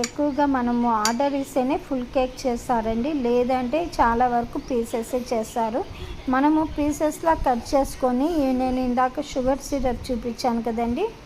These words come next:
అందులో మన షు-, ఆ, పీసెస్ని డిప్ చేసి డెసికేటెడ్ కోకోనట్ పౌడర్ ఉంటుందండి, అందులో దాంట్లోనూ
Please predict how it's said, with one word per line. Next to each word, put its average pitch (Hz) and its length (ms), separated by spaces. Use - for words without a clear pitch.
అందులో 311 340
మన 240 240
షు-, 269 220
ఆ, 226 60
పీసెస్ని 302 560
డిప్ 240 200
చేసి 285 340
డెసికేటెడ్ 330 680
కోకోనట్ 262 480
పౌడర్ 233 380
ఉంటుందండి, 220 520
అందులో 269 360
దాంట్లోనూ 294 480